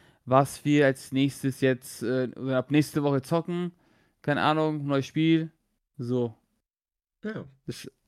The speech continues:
Speaker 1: alles nicht so kompliziert, wie es vielleicht klingt. Das ist alles,
Speaker 2: Und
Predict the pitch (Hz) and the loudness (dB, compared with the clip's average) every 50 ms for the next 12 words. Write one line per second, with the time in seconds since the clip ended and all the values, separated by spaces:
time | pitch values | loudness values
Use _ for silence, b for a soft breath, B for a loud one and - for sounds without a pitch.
0 | _ _ _ _ _ _ _ - - 143 156 156 151 - - 156 160 156 - - | _ _ _ _ _ _ _ 4 8 8 8 8 8 4 0 -2 -2 -2 -2 -6
1 | - - 151 151 147 147 147 147 139 - - 147 - 139 135 131 - - 151 143 | -2 0 2 4 4 4 4 2 2 0 -2 -2 2 2 0 0 2 6 6 6
2 | 135 - 131 - - 127 120 120 _ - 120 117 113 113 - 113 113 120 117 117 | 6 4 -12 -4 -4 -4 -4 -4 _ -6 -6 -4 -4 -6 -10 -10 -10 -10 -10 -10
3 | - - 113 123 120 117 - - - - _ _ _ _ _ _ _ _ _ _ | -4 -4 -2 0 -2 -2 -4 -12 -20 -20 _ _ _ _ _ _ _ _ _ _
4 | _ _ _ _ _ _ _ - 123 135 156 | _ _ _ _ _ _ _ 0 2 2 4